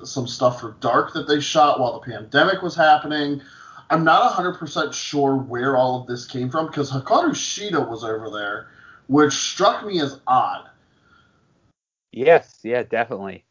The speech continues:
Speaker 1: Um, but I will say that I really, really liked this match. Ryo Mizunami by the end of this looked like a star.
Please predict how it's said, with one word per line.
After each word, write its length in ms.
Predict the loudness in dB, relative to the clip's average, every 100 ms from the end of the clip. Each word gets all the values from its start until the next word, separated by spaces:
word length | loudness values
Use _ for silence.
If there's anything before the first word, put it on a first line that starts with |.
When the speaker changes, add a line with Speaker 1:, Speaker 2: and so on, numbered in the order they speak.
| _ _ _ 4
Speaker 1:
Um, 600 | 6 6 4 0 -8 -2
but 200 | 2 4
I 180 | 4 2
will 180 | 0 -4
say 280 | -2 -4 -2
that 160 | 0 2
I 60 |
really, 680 | 2 0 -6 -6 -6 -10 -6
really 380 | -2 2 2 2
liked 340 | 0 -2 -2
this 240 | -4 -4 0
match. 320 | 2 2 -2 -4
Ryo 460 | -4 2 2 4 2
Mizunami 640 | 2 -2 4 6 6 4
by 140 | 2 2
the 120 | 0
end 120 | 0
of 80 | -2
this 180 | -4 -4
looked 220 | -8 -6
like 160 | -6
a 160 | -6 -10
star. 880 | -10 -10 -8 2 6 6 4 0